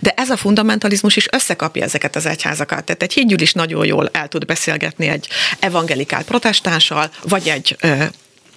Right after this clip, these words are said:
integralista katolikussal, tehát hogy összehúzza, összerántja ezeket a közösségeket,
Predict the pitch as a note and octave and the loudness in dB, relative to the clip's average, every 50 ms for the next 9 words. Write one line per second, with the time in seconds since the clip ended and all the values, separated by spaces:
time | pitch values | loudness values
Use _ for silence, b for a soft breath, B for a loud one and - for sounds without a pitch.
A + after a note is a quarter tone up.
0 | - G3+ F#3+ F#3 F#3+ D#3 D#3 D#3 D3+ C#3+ C#3+ - - D3 - A3 A#3 - C4+ A#3+ | 2 2 4 4 2 0 0 -2 -2 0 0 0 0 0 0 0 2 2 2 2
1 | G#3 - A3 G3+ - - A3 G3 F#3+ G3 - G#3+ G3+ A#3 - - - C#4+ - - | 4 4 4 4 4 4 2 0 0 0 0 2 2 2 4 4 2 2 2 0
2 | - E3+ E3+ F#3+ G3 G3 F3+ F#3+ E3 G3 F#3+ - - E3 D#3 C#3+ C#3 C#3+ - - | -2 0 2 2 2 4 4 2 0 0 -2 0 0 0 0 0 -2 -2 -2 -2
3 | D#3 D3+ - - D#3+ - C#3+ - - - - - F3+ - G#3+ G3 - G#3 G3+ - | -2 -2 -2 -4 -2 -2 -2 -2 -2 -4 0 0 2 2 4 2 4 2 2 0
4 | G3+ - - G#3 G#3+ - | 0 0 0 0 0 -2